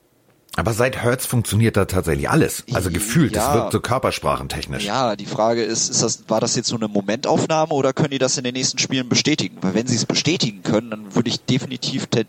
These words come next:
Speaker 2: äh, Tendenz Eagles sagen. Aber sonst, äh, kann das Ding von mir aus auch unentschieden ausgehen. Äh, keine Ahnung.
Speaker 1: Sag mal, nicht so negativ hier.
Speaker 2: <laughs> Ja, aber nicht so negativ. Äh, ich hab mir ein paar Spiele die Saison schon von den beiden Mannschaften angeguckt und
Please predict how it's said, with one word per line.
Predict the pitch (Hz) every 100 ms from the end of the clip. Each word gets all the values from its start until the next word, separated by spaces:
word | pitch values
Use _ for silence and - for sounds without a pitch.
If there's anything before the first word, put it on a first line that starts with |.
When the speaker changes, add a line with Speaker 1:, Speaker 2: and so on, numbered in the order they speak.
| -
Speaker 2:
äh, | 113 107
Tendenz | 117 117 117 113
Eagles | 160 160 107 -
sagen. | 90 90 107 143 - - - - - - - -
Aber | - 90
sonst, | 90 95 123 -
äh, | 98 104
kann | - 113
das | 107 -
Ding | 120 110
von | 117
mir | 107 117
aus | 104
auch | 101
unentschieden | 120 101 110 95 -
ausgehen. | - 90 - 98 107 107
Äh, | - 76 - - -
keine | - 71 71
Ahnung. | 78 80 71 - 123 - - - - - - - - - - - -
Speaker 1:
Sag | - -
mal, | - - - 101 - - - - -
nicht | 98 -
so | 50
negativ | 50 - 50 - - - - -
hier. | -
Speaker 2:
<laughs> | - - -
Ja, | - 82
aber | 87 90 92 90
nicht | 98 92
so | 92
negativ. | 117 143 92 - 90 76
Äh, | 73 87 73
ich | 85
hab | 95
mir | 110
ein | 95
paar | 113
Spiele | - 117 117
die | 113
Saison | 110 104 120
schon | 110 127 110
von | 117
den | 107
beiden | 101 104 104 107 101
Mannschaften | 104 110 107 101
angeguckt | 98 143 107 110 - -
und | 98 98 -